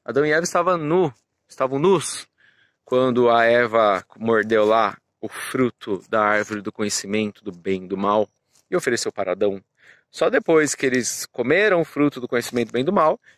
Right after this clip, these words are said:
é que eles perceberam que estavam nus e ficaram com vergonha. Isso quer dizer o quê, né, teologicamente falando? Que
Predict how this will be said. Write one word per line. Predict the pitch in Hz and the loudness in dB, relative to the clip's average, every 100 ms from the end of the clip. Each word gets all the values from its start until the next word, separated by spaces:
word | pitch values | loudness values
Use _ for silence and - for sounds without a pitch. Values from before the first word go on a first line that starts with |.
| _ | _
é | 139 | -4
que | 147 - | -2 0
eles | 160 127 165 - - - _ - | 2 2 0 -4 -10 -14 _ -4
perceberam | 156 151 160 139 156 170 170 _ _ _ _ _ - | -4 0 2 2 2 0 -4 _ _ _ _ _ -6
que | 151 | -4
estavam | - 135 120 131 | 0 0 0 0
nus | 131 151 151 104 - _ - | 2 2 2 -2 -10 _ -6
e | 127 | -4
ficaram | 131 139 139 139 135 | -2 -2 0 0 -2
com | 139 | 0
vergonha. | 147 127 120 101 90 _ _ _ _ _ _ - | 0 2 0 0 -4 _ _ _ _ _ _ -16
Isso | 110 | -6
quer | 147 | -2
dizer | 131 160 | 0 0
o | |
quê, | - 113 98 | 0 -2 -2
né, | 110 117 | -2 -2
teologicamente | - 107 107 - 110 110 | 0 0 0 -2 -6 -6
falando? | - 104 92 - - - - _ | -4 -2 -4 -8 -20 -18 -18 _
Que | - 175 139 | -2 0 0